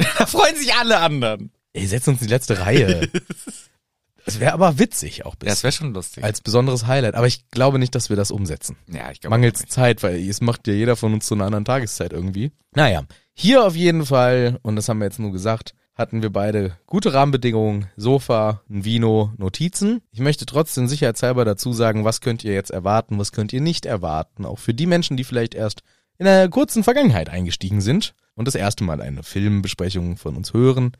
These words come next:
Speaker 2: Wir werden es nicht so detailliert machen wie Cold Mirror.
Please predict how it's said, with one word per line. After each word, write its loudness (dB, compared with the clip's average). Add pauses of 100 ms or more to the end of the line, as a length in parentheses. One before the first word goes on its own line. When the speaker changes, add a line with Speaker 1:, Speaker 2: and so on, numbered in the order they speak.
Speaker 2:
Wir -2
werden 4
es -4
nicht 2
so 4
detailliert 0
machen -2
wie -4 (140)
Cold 2
Mirror. 0